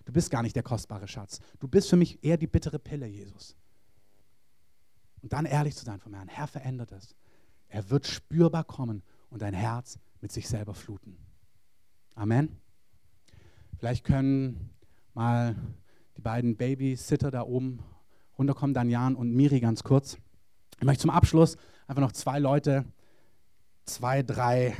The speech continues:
Gedanken euch mitgeben lassen, bevor wir in die Sommerpause starten.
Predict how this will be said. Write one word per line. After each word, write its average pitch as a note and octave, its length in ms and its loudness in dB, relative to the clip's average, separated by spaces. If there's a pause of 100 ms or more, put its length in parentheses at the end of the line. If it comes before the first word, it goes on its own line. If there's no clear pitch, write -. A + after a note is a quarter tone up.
(680)
Gedanken C3+ 460 2
euch A#2+ 200 -2
mitgeben B2+ 400 4
lassen, G#2 360 2
bevor B2 260 2
wir C3 60 4
in B2 60 2
die A#2 60 -2
Sommerpause B2 640 2
starten. A#2+ 540 -8